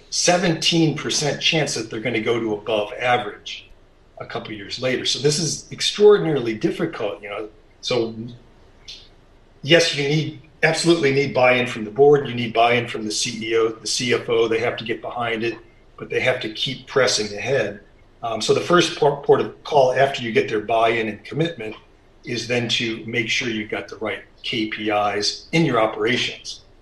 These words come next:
So even before you talk about pay, um, you can already start implementing those K P Is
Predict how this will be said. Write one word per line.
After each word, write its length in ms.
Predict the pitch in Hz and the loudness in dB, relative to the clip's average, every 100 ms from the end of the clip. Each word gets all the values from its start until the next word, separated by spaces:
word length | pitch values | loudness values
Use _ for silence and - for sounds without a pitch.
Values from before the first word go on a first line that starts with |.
| _ - | _ -10
So 120 | - | -6
even 380 | 165 175 156 117 | -2 0 0 0
before 300 | 110 - 120 | -2 -2 -4
you 120 | 104 | -2
talk 300 | - 113 - | -2 -4 -4
about 300 | 101 - - | -10 -12 -6
pay, 480 | - 151 113 98 - - _ _ 113 | 6 6 6 2 -8 -20 _ _ -8
um, 240 | 107 107 | -8 -6
you 120 | 110 | -8
can 140 | 113 110 | -6 -2
already 340 | 110 107 104 | 0 0 -2
start 300 | - 101 - | -4 -4 -4
implementing 680 | 123 117 113 110 104 - 104 | -4 -4 -4 -4 -4 -6 -8
those 180 | 101 - | -6 -8
K 260 | - 110 107 | -4 -4 -4
P 240 | - 110 | -6 -4
Is 440 | 101 98 92 - | -2 -2 -4 -10